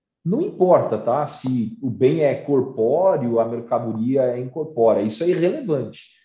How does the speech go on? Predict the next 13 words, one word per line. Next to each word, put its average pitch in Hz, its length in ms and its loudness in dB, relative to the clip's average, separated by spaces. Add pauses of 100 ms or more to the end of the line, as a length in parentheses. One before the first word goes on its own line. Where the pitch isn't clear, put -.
(160)
Se - 160 -4
houver 147 680 2
software 131 800 0
transferido 165 680 -4
eletronicamente, 151 1120 -6
a 269 80 -2
incidência 185 640 -2
é 190 240 2
do 202 200 -2
I 160 120 -2
C 208 240 0
M 262 120 -6
S." 160 440 -4